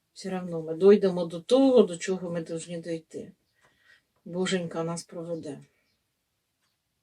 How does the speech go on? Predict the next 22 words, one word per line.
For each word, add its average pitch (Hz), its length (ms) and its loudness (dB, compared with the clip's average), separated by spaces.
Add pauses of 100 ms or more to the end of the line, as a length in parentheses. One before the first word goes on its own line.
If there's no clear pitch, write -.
(1040)
Щоб 175 200 -14
за 202 120 4
ті 240 220 2
епіцентри, 240 640 4
за 185 140 4
цей 220 200 8
Харків, 226 480 4
що 208 140 0
вони 208 280 10
роблять. 180 720 0 (1600)
Нахера 294 360 6
хоч 285 180 4
трендіть, 269 420 6
що 247 120 4
спасать 220 540 2
прийшли? 160 520 -14 (3250)
Нахера 277 440 10
з 302 80 6
себе 269 300 10
строїти 277 600 6
таких 240 440 4
якихось 233 540 6